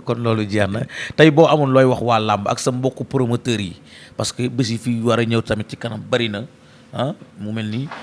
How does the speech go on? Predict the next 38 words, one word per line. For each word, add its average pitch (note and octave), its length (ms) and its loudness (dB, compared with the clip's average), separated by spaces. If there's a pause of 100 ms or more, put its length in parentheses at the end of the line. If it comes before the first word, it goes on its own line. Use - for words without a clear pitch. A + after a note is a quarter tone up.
(160)
promoteur A#2 400 -2
yëpp D3 260 -2
ñu C3 140 -4
ci B2+ 80 -4
baree C#3+ 240 2
bari C#3 240 2
engagé B2 260 0
nañu A#2+ 220 -4
ay A#2 80 0
bés A2 160 -8
yu G#2+ 80 -4
mag B2+ 160 -2
a - 20 -2
mag A#2 180 0
a G#2+ 40 0
mag G#2+ 180 -2
a G#2 60 -4
mag G2+ 160 -4
a G2+ 60 -6
mag, - 160 -8 (420)
ah. C3+ 160 0 (320)
Bis B2 240 -2
yi C3+ 100 -2
ci C3 140 -4
jëkk C3 240 -2
mooy A#2+ 160 0
gis A#2+ 160 -2
nga A#2 80 -4
samedi A2+ 320 -6
Tapha A#2+ 320 -4
Mbeur A2+ 160 -4 (340)
ak - 140 -8
ki B2 80 -8
nga G2+ 80 -6
xam A2 80 -6
ne A2 160 -6
ni A2 80 -4
moom G#2+ 100 -4